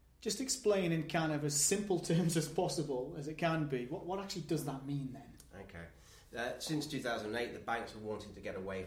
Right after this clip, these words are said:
Speaker 2: from a overdraft facilities for most of their clients. Uh, the reason was this is because of the Basel, um, International Agreement, whereby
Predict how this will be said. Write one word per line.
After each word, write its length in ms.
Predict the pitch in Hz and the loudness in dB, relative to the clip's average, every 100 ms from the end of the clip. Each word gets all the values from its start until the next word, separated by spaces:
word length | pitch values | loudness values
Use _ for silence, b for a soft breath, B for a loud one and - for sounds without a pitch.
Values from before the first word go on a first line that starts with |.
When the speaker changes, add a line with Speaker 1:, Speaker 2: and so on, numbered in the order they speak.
| - | -8
Speaker 2:
from 380 | 92 90 90 92 85 | -8 -6 -8 -12 -12
a 280 | 87 87 87 95 | -10 -10 -10 -10
overdraft 500 | 95 90 87 87 82 | -10 -10 -10 -10 -10
facilities 440 | - 87 85 82 | -10 -10 -10 -14
for 100 | - | -8
most 220 | 127 127 - | -4 -4 -6
of 40 | |
their 100 | 85 | -10
clients. 440 | - 85 76 71 - B B B B | -8 -10 -10 -12 -18 B B B B
Uh, 120 | 98 | -6
the 100 | 98 | -4
reason 320 | 113 147 117 104 | 0 0 0 -4
was 160 | 98 | -4
this 140 | 120 - | -6 -8
is 40 | |
because 300 | 101 - 104 | -10 -10 -8
of 60 | 98 | -8
the 80 | 98 | -6
Basel, 580 | 107 107 107 98 92 - | -2 -2 -2 -6 -6 -8
um, 460 | 92 92 92 92 90 - - | -8 -6 -6 -8 -12 -14 -12
International 540 | 104 101 95 92 92 | -10 -8 -8 -8 -10
Agreement, 480 | 87 110 113 101 95 | -6 -4 -2 -4 -6
whereby 520 | 104 98 - 101 87 | -4 -4 -4 -6 -6